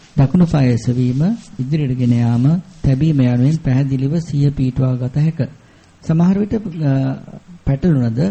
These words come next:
නැවත එකෙනෙහිම නිවැරදි කර ගතිමි. විනාඩි හතළිස් පහක් පමණ එසේ කර නැවතී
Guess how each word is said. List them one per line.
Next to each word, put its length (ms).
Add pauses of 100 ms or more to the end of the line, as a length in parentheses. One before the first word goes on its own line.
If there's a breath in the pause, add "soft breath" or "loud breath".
(120)
නැවත 420 (200)
එකෙනෙහිම 540
නිවැරදි 420
කර 180
ගතිමි. 400 (640 soft breath)
විනාඩි 360
හතළිස් 360
පහක් 320
පමණ 260
එසේ 320
කර 220 (160)
නැවතී 540